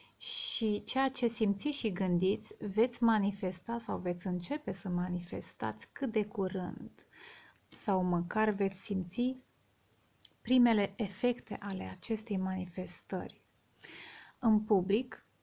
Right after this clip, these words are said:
veți fi foarte precaut. Poate, dacă nu sunteți dumneavoastră acest cavaler de monede, poate este altcineva, persoană care vine, persoană foarte pedantă, foarte grijulie,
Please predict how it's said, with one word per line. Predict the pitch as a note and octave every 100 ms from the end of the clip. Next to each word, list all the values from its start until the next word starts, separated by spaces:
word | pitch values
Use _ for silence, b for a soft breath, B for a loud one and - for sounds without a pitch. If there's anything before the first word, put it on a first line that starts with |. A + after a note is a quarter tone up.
| _ _ A3
veți | G#3+ G#3+
fi | -
foarte | A#3+ - B3 B3+
precaut. | - A#3+ A3+ B3 A#3 F3 F3 - _
Poate, | - F#3+ F3+ F#3 F#3 - _
dacă | F#3 E3 F#3
nu | F#3+
sunteți | F#3+ B3+ B3 B3+
dumneavoastră | A#3+ A3+ A#3 A3+
acest | G#3 A3 -
cavaler | G#3+ G3+ G3+ G3 G3
de | F#3+ F#3+ F#3+
monede, | G3 F#3+ F#3+ G3 G#3+
poate | G#3+ G3+ F#3 F#3+
este | F#3+ - -
altcineva, | - D#4 A3+ - - F#3 - - - A#3+ C4 _ _ _ _
persoană | - G#3 - G3 G3+
care | - G3 G3
vine, | F#3+ G3 G3 G3+ G3+ G3+ G#3+ G#3+ A3 _ _ _ _ _ _ _
persoană | - - G#3+ G#3
foarte | - A3 A#3
pedantă, | - A3 G#3 A3 F#3+ F3+ A3+ A#3 _ _ _ _ _ _ _
foarte | - F#3+ G#3
grijulie, | G3 G3+ F#3+ F#3+ F#3 G3 A#3